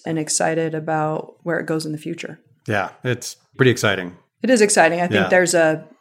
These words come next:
Speaker 1: not a be cautious, but be careful. Under-,
Speaker 2: Oh, yeah.
Speaker 1: understand first. That's the reason we believe in the testing model. But test it, understand it, make sure that it works, you're being responsible with it, and then it's gonna do the right thing for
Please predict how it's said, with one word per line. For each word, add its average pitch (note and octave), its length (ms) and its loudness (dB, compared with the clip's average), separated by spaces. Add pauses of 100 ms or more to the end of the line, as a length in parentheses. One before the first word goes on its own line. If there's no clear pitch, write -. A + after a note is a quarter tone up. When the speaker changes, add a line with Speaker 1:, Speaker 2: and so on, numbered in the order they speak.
Speaker 1:
not G3+ 200 0
a - 20 -4
be D#3+ 160 -4
cautious, F#3 480 0
but - 200 -6
be F3 100 -6
careful. A3+ 640 -2
Under-, F3+ 180 2
Speaker 2:
Oh, A2+ 60 6
yeah. F#2 240 0
Speaker 1:
understand F#3 680 0
first. A#3 400 -2 (600)
That's E3+ 320 -2
the E3+ 160 -2
reason E3 440 -2
we D#3 120 -2
believe D#3 360 -2
in D3+ 140 -2
the D3+ 80 -2
testing F#3 520 -2
model. G3 520 -2 (440)
But - 220 -6
test - 300 -2
it, G3 200 -4
understand E3 600 -4
it, G3 220 -4 (120)
make D#3+ 220 -8
sure E3 300 -2
that D#3+ 120 -2
it D#3 220 -6
works, E3+ 580 -4
you're D#3+ 140 -6
being D#3+ 220 -2
responsible F3+ 680 -2
with F#3 220 -4
it, G#3 300 -6
and D#3+ 180 -4
then D#3 380 -4
it's D#3+ 160 -10
gonna D#3 240 -4
do D#3 240 -6
the D#3+ 100 -4
right D#3+ 260 -4
thing D#3+ 280 -6
for D#3 340 -8